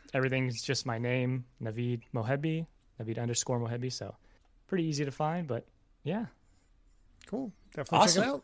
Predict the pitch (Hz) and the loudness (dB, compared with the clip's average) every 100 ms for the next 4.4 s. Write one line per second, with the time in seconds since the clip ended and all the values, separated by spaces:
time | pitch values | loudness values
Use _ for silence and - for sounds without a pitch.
0 | - 123 160 196 - 180 - 165 165 - | -2 4 6 6 6 4 4 4 6 2
1 | - - 165 - 165 - 175 170 175 - | -4 2 2 2 -2 2 4 6 6 4
2 | 139 160 170 - 127 123 117 139 151 220 | 2 2 2 2 4 6 4 4 4 4
3 | 254 117 101 90 87 104 117 120 120 131 | 2 0 -2 -4 -4 -4 -2 0 4 2
4 | 131 139 135 | 2 2 4